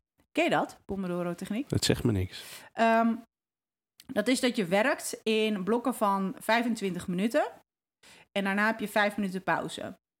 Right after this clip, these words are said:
Speaker 1: En in die vijf minuten doe je dus gewoon echt helemaal niks. Je ma-, je mag, je mag iets doen, maar niet werkgerelateerd. Of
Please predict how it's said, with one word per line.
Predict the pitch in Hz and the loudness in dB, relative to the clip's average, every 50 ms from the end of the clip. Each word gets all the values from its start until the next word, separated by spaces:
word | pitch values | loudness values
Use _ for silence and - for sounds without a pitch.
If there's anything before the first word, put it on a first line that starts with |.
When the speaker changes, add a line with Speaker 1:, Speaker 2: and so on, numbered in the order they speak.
| - - | -10 -8
Speaker 1:
En | 180 180 | -4 -2
in | 185 190 | -2 -2
die | 190 196 185 | -2 -2 -2
vijf | - 190 190 190 185 | -2 0 0 0 -2
minuten | - 190 190 190 190 196 | -2 -4 -2 -2 -4 -4
doe | 175 180 175 | -4 -2 -2
je | 175 | -2
dus | 175 175 175 - | -2 -4 -6 -6
gewoon | - - 175 175 165 160 | -6 -4 -4 -4 -2 -4
echt | - 170 - - - - _ _ _ _ | -4 -6 -8 -10 -14 -18 _ _ _ _
helemaal | - 170 180 175 170 | -8 -6 -4 -4 -4
niks. | 165 143 143 - | -4 -6 -6 -4
Je | - | -4
ma-, | 196 208 208 202 | -4 -2 -2 0
je | 196 | 2
mag, | 202 214 233 226 - - - | 2 2 2 2 0 -6 -4
je | - 202 202 196 | -2 0 2 2
mag | 196 196 - | 2 0 0
iets | - 247 214 190 190 | 0 -2 -2 0 0
doen, | 185 196 214 254 262 | 0 2 2 2 2
maar | 233 196 185 185 - - 208 | 2 0 0 -2 -4 -2 0
niet | 202 208 226 220 | 0 0 0 0
werkgerelateerd. | 185 190 196 196 - - - 180 170 165 170 165 - - - - 160 - - _ - - - _ _ | 0 0 0 0 -2 -4 -6 -4 -4 -4 -6 -6 -6 -8 -8 -8 -8 -12 -16 _ -20 -20 -20 _ _
Of | - 185 180 | -8 -8 -8